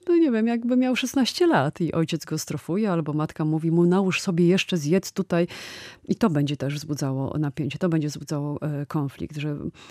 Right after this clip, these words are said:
przyjazd do rodziców, dorosłych dzieci, no właśnie nie, nie może być formą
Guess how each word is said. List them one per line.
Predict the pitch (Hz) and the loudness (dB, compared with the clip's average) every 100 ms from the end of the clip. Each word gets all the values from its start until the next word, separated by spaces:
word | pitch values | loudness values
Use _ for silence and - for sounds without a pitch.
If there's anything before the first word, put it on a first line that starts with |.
| - - - | -20 -16 -6
przyjazd | - 208 190 | -2 0 0
do | 175 180 175 | 0 0 2
rodziców, | 170 160 208 - 196 165 - | 0 0 -4 -2 -4 -4 -6
dorosłych | 151 170 190 202 196 175 | 0 2 2 0 0 0
dzieci, | 160 156 143 - 208 294 - - - - - | 0 -2 -2 -2 2 2 0 -8 -20 -20 -6
no | 190 | -4
właśnie | 202 - 202 196 185 | -2 -2 0 0 0
nie, | 190 196 | 0 0
nie | 190 196 | 2 2
może | 214 233 220 | 2 2 0
być | 220 214 | 0 -2
formą | 202 - - 226 226 240 226 | -6 -12 0 4 6 6 4